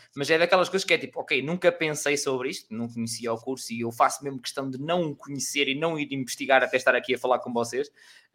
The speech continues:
Hum, mas é daquelas que, "Ok, isto realmente faz sentido." <laughs> Mas é fixe para mim, para a malta assim já ficar a saber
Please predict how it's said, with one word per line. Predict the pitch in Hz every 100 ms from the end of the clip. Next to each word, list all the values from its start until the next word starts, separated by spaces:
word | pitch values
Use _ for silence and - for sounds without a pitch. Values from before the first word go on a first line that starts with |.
| 143 143
Hum, | 147 143 139 139 139 _
mas | 139 143 151 147 151 165
é | 156
daquelas | 147 156 -
que, |
"Ok, | 117 - 285 127 113 _ -
isto | - - -
realmente | 107 120 160 190 233 _ _ - - _ -
faz | 101 -
sentido." | 202 233 220 - -
<laughs> | - 190 - 403 330
Mas | 147 135
é | 147
fixe | - 170 -
para | 143 143
mim, |
para | 139 139
a |
malta | 143 139
assim | 139 147
já | 135
ficar | 135 135 135
a |
saber | - 123 139